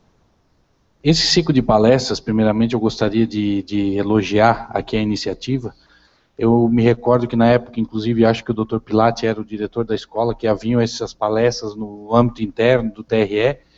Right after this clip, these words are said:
e tinha participação dos servidores, alguns advogados. Eu me lembro até de uma palestra do doutor Marcos Cleo que eu assisti,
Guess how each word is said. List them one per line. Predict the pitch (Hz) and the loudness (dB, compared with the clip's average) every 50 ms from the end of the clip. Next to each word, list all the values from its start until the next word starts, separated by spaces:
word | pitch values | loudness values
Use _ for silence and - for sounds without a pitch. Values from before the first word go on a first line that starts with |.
| _ _ _ _ _ _ _ | _ _ _ _ _ _ _
e | 120 113 | -14 -12
tinha | - - 127 117 | -6 -4 -4 -2
participação | - - 117 113 - - - - 110 - - 120 | 2 2 0 0 0 -4 -6 -6 -4 -4 -4 -6
dos | 117 113 | -8 -6
servidores, | - 123 113 104 110 107 - 110 117 127 131 120 104 104 | -4 -4 -4 -4 -6 -4 -2 2 4 6 6 4 4 2
alguns | 110 104 104 113 117 113 | -2 -2 0 -2 -2 0
advogados. | 113 110 110 - 104 104 98 104 110 120 120 101 | 0 0 0 -2 -4 -4 0 2 2 2 0 0
Eu | 107 | -4
me | 104 104 | -8 -6
lembro | 104 117 117 113 | -4 -2 -2 -2
até | 110 - 120 | -2 -4 -4
de | 117 113 | -4 -2
uma | 113 107 | -2 -4
palestra | 101 - 107 104 110 110 - - 107 | -4 -4 -2 -2 -2 -2 -4 -6 -10
do | 110 | -10
doutor | 107 - - 110 | -8 -6 -4 -4
Marcos | 107 104 104 110 - - | 0 0 0 0 -2 -4
Cleo | - - - 113 113 117 104 | -8 -2 0 2 4 4 2
que | - - | 2 0
eu | 107 | 0
assisti, | 110 110 - - - - - - 131 131 - | 0 0 -2 -6 -12 -12 -10 -8 -8 -8 -10